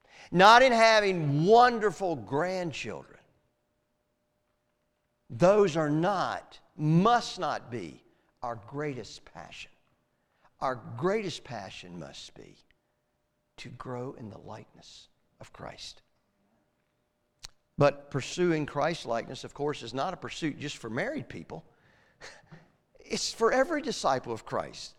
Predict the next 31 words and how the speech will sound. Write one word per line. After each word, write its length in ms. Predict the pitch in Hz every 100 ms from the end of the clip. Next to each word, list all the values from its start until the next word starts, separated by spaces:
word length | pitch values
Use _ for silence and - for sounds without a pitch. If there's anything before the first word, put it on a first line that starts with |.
| _
So 220 | - 214
those 220 | 240 269
of 60 | 220
you 140 | 269
this 200 | 240 -
morning 360 | 214 262 269 233
who 160 | 214 196
are 160 | 175
single, 720 | - - 320 330 175 92 - - _ _ _ -
that 340 | 208 269 -
must 380 | 254 285 277 -
be 140 | 285
your 260 | 247 233 294
greatest 460 | 277 262 226 196
passion 500 | - 202 185 175 214
as 160 | 226 226
well. 380 | 175 160 - - _ _ _ _ _ _ _ _ _ _ _ _ _ _
Not 320 | 165 208 240
to 80 | -
be 180 | - 285
successful 720 | - 240 - 226 220 - -
in 160 | 196 123
business, 580 | 156 147 147 226 - - _
not 320 | - 247 311
even 280 | 320 320 302
to 60 | 285
be 120 | 320
married. 580 | 302 320 330 311 123 - - _ _ _ _ _ _ _ _ _ _
Your 180 | 202 247
greatest 640 | 202 208 277 311 294 247 -
passion 720 | - 226 254 240 - -